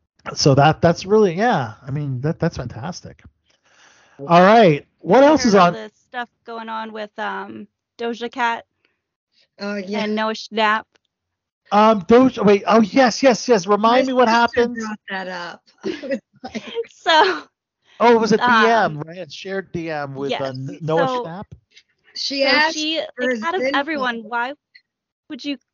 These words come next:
Speaker 2: con-, contact Noah Schnapp, a seventeen-year-old, to try to hook you up with, with Joseph Quinn? Like,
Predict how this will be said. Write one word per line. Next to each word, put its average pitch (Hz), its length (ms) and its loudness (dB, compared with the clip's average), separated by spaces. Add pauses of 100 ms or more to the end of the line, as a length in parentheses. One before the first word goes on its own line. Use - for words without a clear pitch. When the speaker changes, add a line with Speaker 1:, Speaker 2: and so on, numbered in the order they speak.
(120)
Speaker 2:
con-, 277 320 -8
contact 262 580 -2
Noah 233 260 -4
Schnapp, 226 440 -6
a 226 60 -16
seventeen-year-old, 220 1080 -2
to 240 80 -8
try 220 280 0
to 220 100 -4
hook 220 240 -10
you 233 180 -6
up 214 300 0
with, 214 440 -4 (1300)
with 247 380 -6
Joseph 240 420 -4
Quinn? 214 540 -4
Like, 220 320 -6